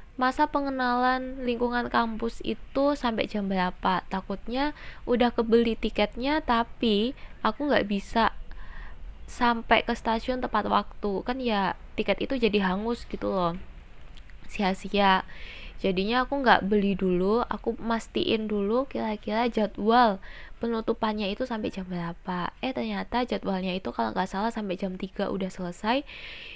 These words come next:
Jadi aku mutusin buat ke stasiun, beli tiket yang di jam enam itu. Aku ke sana bareng sama teman-teman aku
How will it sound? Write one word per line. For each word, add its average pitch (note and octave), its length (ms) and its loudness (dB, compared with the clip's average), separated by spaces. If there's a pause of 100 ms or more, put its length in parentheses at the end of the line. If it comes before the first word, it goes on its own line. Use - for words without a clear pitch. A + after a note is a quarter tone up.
(140)
Jadi A#3 160 6
aku D#4 160 2
mutusin D4+ 560 2
buat - 160 -2
ke A3 80 -4
stasiun, G#3+ 880 -2 (640)
beli A3+ 240 4
tiket A#3+ 400 0
yang B3 320 0
di A#3 160 -2
jam G#3 240 -2
enam G3 240 -4
itu. F#3 400 0
Aku A3 240 -4
ke B3+ 80 -4
sana G#3+ 380 -4
bareng G3 340 0
sama G3+ 320 -4
teman-teman F#3+ 480 -4
aku F#3+ 1040 -4